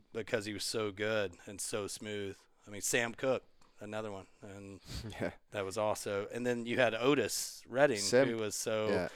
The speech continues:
Speaker 1: who was the opposite. He was like, he was like something coarse on,
Speaker 2: What
Speaker 1: you
Speaker 2: did
Speaker 1: know, but was
Speaker 2: Sam
Speaker 1: so
Speaker 2: Cooke, I
Speaker 1: pure.
Speaker 2: love Sam Cooke. He had a song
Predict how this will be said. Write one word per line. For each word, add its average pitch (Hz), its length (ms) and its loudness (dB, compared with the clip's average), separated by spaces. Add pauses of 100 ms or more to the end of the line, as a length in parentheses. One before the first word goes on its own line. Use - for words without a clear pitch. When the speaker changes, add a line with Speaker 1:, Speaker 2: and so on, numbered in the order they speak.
(120)
Speaker 1:
who 160 100 8
was 143 140 8
the 127 140 6
opposite. 117 540 8
He 135 140 4
was 123 320 4
like, 113 300 4 (340)
he 143 200 6
was 120 220 2
like 113 260 4 (340)
something 110 460 -4
coarse - 720 2
on, 113 420 2
Speaker 2:
What 156 140 6
Speaker 1:
you 185 80 8
Speaker 2:
did - 80 -4
Speaker 1:
know, 110 120 -2
but 110 300 0
was 113 120 2
Speaker 2:
Sam 156 300 8
Speaker 1:
so - 100 -8
Speaker 2:
Cooke, 127 220 10
I - 20 -6
Speaker 1:
pure. 120 180 6
Speaker 2:
love 135 260 10
Sam 107 260 2
Cooke. 104 340 4
He 139 120 2
had 190 120 6
a 120 40 2
song 104 560 2